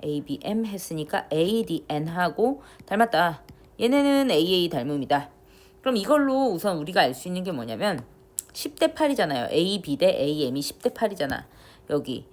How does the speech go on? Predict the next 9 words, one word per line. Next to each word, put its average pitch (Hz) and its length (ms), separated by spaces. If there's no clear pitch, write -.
에이비 196 580
대 220 300
에이엠이 165 680
십 - 340
대 262 200
팔이니까 175 640
얘네 208 340
대응하는 147 540
변인 139 400